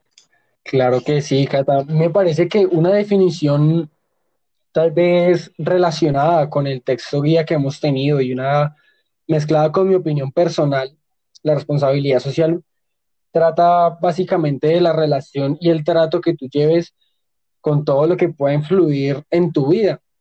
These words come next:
tratando en este momento de solo los conceptos de responsabilidad social, es directamente lo que tú haces como persona por ti y por la sociedad y de qué manera esto, esto tiene un,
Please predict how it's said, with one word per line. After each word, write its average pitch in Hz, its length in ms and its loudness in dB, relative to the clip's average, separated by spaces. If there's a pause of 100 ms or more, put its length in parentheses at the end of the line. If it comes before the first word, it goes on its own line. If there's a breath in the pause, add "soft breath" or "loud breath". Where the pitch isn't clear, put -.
(140)
tratando 139 360 0
en 165 60 2
este 175 180 0
momento 175 320 0
de 185 80 2
solo 156 300 0
los 170 180 0
conceptos 151 400 -4
de 175 80 2
responsabilidad 156 760 0
social, 175 440 -2 (540)
es - 300 -6 (100)
directamente 175 640 0
lo 180 100 2
que 165 160 -2
tú 143 180 -2
haces 160 240 0
como 180 320 0
persona 139 560 -4
por 131 300 -6
ti 170 340 -2
y 185 100 0
por 160 200 2
la 156 120 2
sociedad 139 460 -4
y 160 100 -6
de 151 120 -2
qué 143 220 -2
manera 165 600 2 (720)
esto, 151 680 0
esto 135 200 -10
tiene 165 240 2
un, 170 180 0